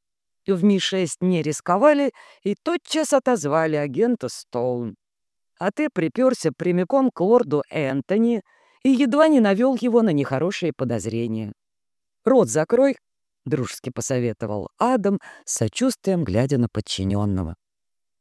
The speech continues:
Хосе послушно захлопнул пасть и тупо посмотрел на начальника. «То есть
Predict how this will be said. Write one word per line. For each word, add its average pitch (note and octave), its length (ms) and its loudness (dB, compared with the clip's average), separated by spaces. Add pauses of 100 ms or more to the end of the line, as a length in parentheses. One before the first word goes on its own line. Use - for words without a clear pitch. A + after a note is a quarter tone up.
(260)
Хосе C3 340 0
послушно A#2 600 -2
захлопнул G#2 640 -2 (100)
пасть A#3+ 400 2 (280)
и D3 140 0
тупо D4 340 2
посмотрел C#3+ 640 0
на C#3 140 2
начальника. F#2 800 -4 (1080)
«То A#2+ 160 0
есть - 320 -4